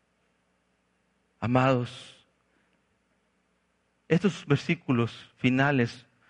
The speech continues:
son un mensaje aterrador, pero para todos aquellos que se olvidan de Dios, para aquellos que le dan la espalda,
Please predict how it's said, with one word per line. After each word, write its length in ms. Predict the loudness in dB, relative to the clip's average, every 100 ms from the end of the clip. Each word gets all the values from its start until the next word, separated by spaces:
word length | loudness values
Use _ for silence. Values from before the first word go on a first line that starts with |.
| -20 -20 -6
son 240 | 0 2
un 120 | 2
mensaje 420 | 0 2 0 2
aterrador, 600 | 0 2 2 2 2 -2 -6 _ _ _ _ _ _ _ _ _ _ _ _ _ _ _ _ _
pero 200 | 2 2
para 240 | 2 0
todos 360 | 2 2 0 0
aquellos 420 | -4 0 0 0
que 120 | -2
se 140 | -2 0
olvidan 440 | 2 2 2 0
de 120 | -2
Dios, 240 | 0 -2 -4 -14 _ _ _ _ _ _ _ _ _ 0
para 180 | 2 2
aquellos 380 | 2 2 2
que 120 | 2 2
le 120 | 4
dan 160 | 2
la 80 | 0
espalda, 720 | -2 2 2 4 0 0 -8